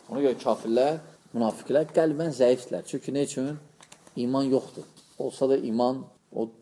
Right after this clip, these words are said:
məqbul deyil. Və şeyx deyir ki, axırda və tafsilu hədə yatu. Bunun təfsila-, təfsilatı.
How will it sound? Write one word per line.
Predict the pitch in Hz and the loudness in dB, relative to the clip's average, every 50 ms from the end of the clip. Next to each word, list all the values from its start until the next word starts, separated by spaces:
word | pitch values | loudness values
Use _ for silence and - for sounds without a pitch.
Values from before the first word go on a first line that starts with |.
| _ _ _ - | _ _ _ -4
məqbul | 110 107 110 107 120 123 117 107 | -2 -2 -2 2 2 2 4 6
deyil. | 113 107 101 90 87 87 82 - - _ _ _ - - | 4 4 4 4 0 -2 -6 -10 -16 _ _ _ -2 0
Və | 151 165 - | 2 2 2
şeyx | - - 123 - - | 2 0 -2 0 0
deyir | 135 127 113 | -2 -2 -2
ki, | - 117 | -2 -6
axırda | 104 - - 117 117 113 117 117 - - - _ _ - | -6 -6 -8 -4 -2 0 -2 -2 -4 -12 -20 _ _ -8
və | 127 - | -8 -8
tafsilu | - 117 - - - - 123 107 98 101 | -6 -12 -12 -10 -6 -4 -4 -4 -4 -4
hədə | - 104 107 98 101 98 | -4 -6 -6 -4 -4 -6
yatu. | 95 87 - - 113 107 _ _ - | -6 -8 -10 -14 -18 -18 _ _ -12
Bunun | 113 107 110 110 - | -10 -10 -8 -10 -10
təfsila-, | - 95 - - - 120 98 101 110 - - - | -14 -14 -14 -12 -12 -8 -6 -6 -6 -8 -10 -16
təfsilatı. | 95 - - - 113 98 92 - - - 101 | -18 -16 -16 -14 -12 -12 -12 -12 -12 -14 -14